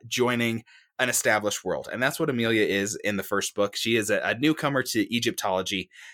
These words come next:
and she shows up, you know, just the same way that, you know, Harry Potter is the newcomer to the Wizarding world, or, or, um,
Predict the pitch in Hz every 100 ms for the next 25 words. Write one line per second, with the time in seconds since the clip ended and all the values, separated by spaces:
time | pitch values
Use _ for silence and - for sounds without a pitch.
0 | _ 113 113 120 110 156 143 120 113 -
1 | _ _ _ - 143 101 151 156 156 160
2 | 143 123 117 110 107 98 - 113 90 -
3 | 135 127 123 113 113 110 110 110 104 104
4 | 95 - 98 92 87 80 78 76 65 -
5 | 104 101 95 107 98 95 87 - 104 95
6 | 87 82